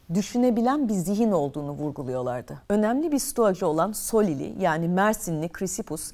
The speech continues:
evrenin tanrı olduğunu iddia ediyordu ki, bu onu ilk pandeistlerden biri yapar. Zavallı Spinoza onlardan yüzyıllarca sonra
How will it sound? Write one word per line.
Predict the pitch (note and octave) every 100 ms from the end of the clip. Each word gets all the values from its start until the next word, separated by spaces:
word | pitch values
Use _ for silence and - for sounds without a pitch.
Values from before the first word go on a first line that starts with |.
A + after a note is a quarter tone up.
| -
evrenin | F#3 F#3+ F#3+ G#3+ A#3+
tanrı | G3+ G3 G3
olduğunu | F3+ C#3+ D3
iddia | D3+ C#3+ D3+ C#3+
ediyordu | C#3+ E3 B3
ki, | - E3 F#3+ - - - - - -
bu | F#3+ C#4
onu | A3 A3 -
ilk | B3 -
pandeistlerden | - F3+ F3 E3 - E3+ D#3+ F#3+ G3+
biri | F#3 D#3
yapar. | B2 - - - - - _ _ -
Zavallı | D#3+ G3+ F3+ D#3 D#3+
Spinoza | - E3+ D#3+ D3+ E3+
onlardan | - F3 E3+ D#3+ D#3+
yüzyıllarca | D#3+ F3 E3+ F3+ F3+ G3+ F#3+ E3
sonra | - C3 D3+